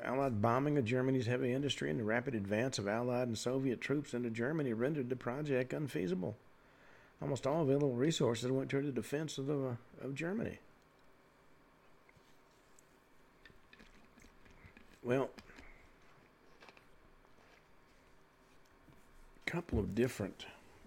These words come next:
prototypes did come out of this. There was the Sanger Silbervogel, co-designed by Austrian engineer Eugene Sanger and his wife, mathematician Irene Brett.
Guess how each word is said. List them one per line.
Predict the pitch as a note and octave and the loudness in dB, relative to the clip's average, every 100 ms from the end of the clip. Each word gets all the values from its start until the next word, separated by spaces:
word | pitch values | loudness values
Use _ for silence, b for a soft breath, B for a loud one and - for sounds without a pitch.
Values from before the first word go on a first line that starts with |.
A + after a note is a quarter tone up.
| - | -16
prototypes | - A#2+ G2+ F2+ G#2 G2 | -6 -2 0 -2 -4 -6
did | - A2 A2 | -6 -6 -4
come | F#2 | -2
out | F2+ G#2 | -2 -2
of | E2+ | -4
this. | E2 - - - - - - B B B B B B - - | -6 -10 -16 -20 -20 -20 -20 B B B B B B -20 -6
There | - B2+ | 0 2
was | A2+ | 2
the | B2 | 0
Sanger | - D#3 D3 D3 A2 B B B B | 0 2 4 6 4 B B B B
Silbervogel, | - B2+ B2+ G#2+ G2 G2 B2 - - - - - - - | -4 2 2 4 4 2 -2 -6 -20 -20 -20 -20 -18 -4
co-designed | A#2+ A2 G2+ F#2+ G#2+ A2+ | 0 2 4 4 4 2
by | |
Austrian | F#2 A2 - G#2 | 0 0 0 0
engineer | A2 G2+ G2+ A2 | 0 2 2 2
Eugene | G#2+ G#2 G#2+ A2 G#2+ | 2 2 2 2 0
Sanger | - - G#2+ G#2 A#2+ | 0 0 0 0 0
and | F2+ | 0
his | F2+ | 0
wife, | G2 G2+ G2+ - | 0 2 0 -2
mathematician | F#2 - F#2 - A2 G2 G#2 | -6 -4 -6 -2 -4 -2 -2
Irene | G2 G2+ F2 | -2 0 0
Brett. | D#2+ G2 F#2 | 2 2 2